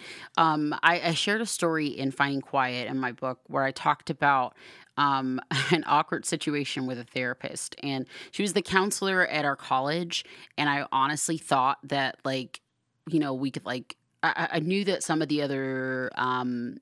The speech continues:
like, seniors and, um, people that worked at the school, really small school. So I knew some of the other people, like, knew her and were kinda close with her. And I thought that we could have kinda, like, a friendship. And she also encouraged me and helped me. And I was v-,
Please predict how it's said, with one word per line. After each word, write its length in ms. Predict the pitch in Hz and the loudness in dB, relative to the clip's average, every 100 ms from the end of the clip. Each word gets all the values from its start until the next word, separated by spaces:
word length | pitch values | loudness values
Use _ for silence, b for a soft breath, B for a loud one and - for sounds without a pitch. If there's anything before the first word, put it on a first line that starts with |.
| _ | _
like, 200 | 139 127 | -8 -4
seniors 640 | - 156 147 135 135 131 | -2 0 0 0 -4 -4
and, 260 | 135 127 127 B B B 131 | -4 -6 -8 B B B 0
um, 480 | 131 123 123 - - | 0 0 -4 -8 -14
people 240 | - 139 135 | -10 -6 -4
that 100 | 120 | -4
worked 200 | 127 - | -6 -6
at 80 | 127 | -6
the 40 | |
school, 280 | - 143 143 | -4 -2 0
really 180 | 175 180 | 0 0
small 300 | 160 139 127 | 0 -2 -2
school. 260 | - 120 | -6 -6
So 140 | - 160 | -2 0
I 20 | |
knew 180 | 185 185 | 0 0
some 220 | - 170 | -2 -2
of 60 | |
the 100 | 151 | -2
other 100 | 139 | -2
people, 240 | 143 151 139 | -2 -2 -2
like, 120 | 131 | -2
knew 160 | 170 190 | -2 0
her 220 | 180 170 | 2 0
and 80 | 147 | 0
were 40 | |
kinda 200 | 139 123 | -4 -6
close 240 | - 156 151 | -4 -4 -2
with 80 | |
her. 120 | 143 139 B B B 165 | -4 -6 B B B 2
And 120 | 170 | 2
I 80 | 165 - | 2 4
thought 220 | 156 165 | 4 4
that 80 | 165 | -2
we 120 | 156 | -2
could 120 | 147 | 0
have 260 | - 139 - | 2 2 2
kinda, 160 | 147 | 0
like, 160 | 135 127 | -2 -4
a 60 | |
friendship. 540 | - 190 180 190 175 175 | 0 2 2 2 2 2
And 100 | 143 | -4
she 140 | - | -2
also 240 | 135 - 127 | -2 -2 -4
encouraged 520 | 127 160 147 139 - | -4 -2 -2 -2 -4
me 120 | 143 | -4
and 100 | 131 | -2
helped 260 | 135 131 - | -2 -2 -2
me. 260 | 135 131 - B B | -4 -4 -10 B B
And 120 | 160 170 | -4 2
I 160 | 160 196 | 2 2
was 320 | 233 247 - | 2 -2 -2
v-, 140 | 170 | -10